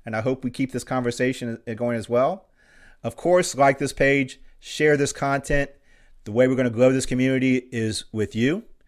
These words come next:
So hopefully you are part of this as well. Once again, my name is Eric Wilson with I B F On Demand, our new podcast, sponsored by Arkiva, your S N O P software solution.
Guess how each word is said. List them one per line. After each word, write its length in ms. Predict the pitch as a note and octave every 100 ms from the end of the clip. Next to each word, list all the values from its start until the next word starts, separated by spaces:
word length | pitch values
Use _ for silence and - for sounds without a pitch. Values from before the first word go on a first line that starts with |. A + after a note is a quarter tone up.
| _ _ _ _ - -
So 220 | - A#2
hopefully 640 | C3+ C#3 - C3+ B2+ A#2+ -
you 260 | A2+ A#2 C3
are 80 | B2+
part 260 | - B2+
of 40 | A#2
this 180 | A#2+ A#2
as 140 | G2+
well. 380 | A#2+ B2+ F3 - _ _ _ _ _ -
Once 200 | B2 B2
again, 200 | B2+ B2
my 140 | A#2+
name 160 | A#2+ A#2
is 140 | G#2+
Eric 200 | A2+ G#2+
Wilson 320 | A2+ C3+ D#3+
with 160 | A2 -
I 160 | A#2 A2+
B 200 | A2 A2+
F 160 | A2
On 140 | A2+ A2+
Demand, 340 | G#2 A2 E3
our 260 | G#2+ G#2 G#2+
new 220 | A#2 A2+ A2+
podcast, 720 | - A2+ A2 C3+ G3+ - _ _ _ _ -
sponsored 600 | - - C3+ C#3 C#3 B2
by 500 | G#2 B2 B2 F3 G3+ -
Arkiva, 600 | A#2 A#2 C3+ C3 G#3 A#3+ - _ _ _ _ _ _ _ _
your 140 | A#2 A#2+
S 220 | B2+ -
N 60 | B2
O 80 |
P 200 | A#2+ C3
software 520 | B2+ - B2 - B2+ A#2+
solution. 500 | A#2+ A#2 B2+ C4+